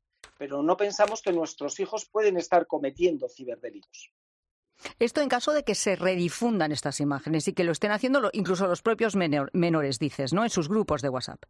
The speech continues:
Speaker 1: Sí. Sí, que es como parece.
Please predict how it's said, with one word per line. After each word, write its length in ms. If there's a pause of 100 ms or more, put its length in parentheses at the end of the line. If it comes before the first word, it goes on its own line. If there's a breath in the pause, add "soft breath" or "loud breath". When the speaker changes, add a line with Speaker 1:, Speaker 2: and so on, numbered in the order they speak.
(120)
Speaker 1:
Sí. 80 (1160)
Sí, 140
que 100
es 80
como 200
parece. 420